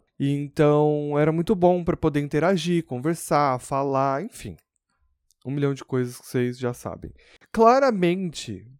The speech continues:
parece meio absurdo falar, mas parece que foi algo muito pessoal. Se o intuito, porque primeiro que era uma conta pequena, não é uma conta grande, não tem nem mil seguidores lá. Ah, a pessoa não tentou nenhuma outra atividade, foi mesmo só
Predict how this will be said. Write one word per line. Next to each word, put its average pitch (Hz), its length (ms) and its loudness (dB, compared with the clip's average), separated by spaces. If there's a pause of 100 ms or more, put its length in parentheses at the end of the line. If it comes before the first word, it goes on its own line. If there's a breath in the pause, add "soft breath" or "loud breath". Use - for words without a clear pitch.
parece 175 420 2
meio 170 160 2
absurdo 147 400 -4
falar, 156 200 2
mas 165 160 0
parece 170 340 0
que - 60 -16
foi 175 80 2
algo 175 200 2
muito 196 420 4
pessoal. 120 560 2 (160)
Se - 300 -6
o 320 100 -2
intuito, 190 680 -4
porque 185 300 -2
primeiro 226 380 -4
que - 80 -4
era 220 80 -2
uma 185 120 -4
conta 214 260 -4
pequena, 92 500 -6
não 131 160 0
é 190 60 4
uma 196 140 0
conta 160 280 -6
grande, 107 200 -6
não 143 80 -4
tem 202 140 0
nem 226 140 -2
mil 226 320 -2
seguidores 131 600 -2
lá. 87 160 -8 (160)
Ah, 151 160 0 (140)
a 180 40 -4
pessoa 208 360 -2
não 226 160 -6
tentou 226 340 -4
nenhuma 233 280 -4
outra 214 280 -2
atividade, 196 680 -2
foi 185 220 0
mesmo 208 400 -2
só 208 520 0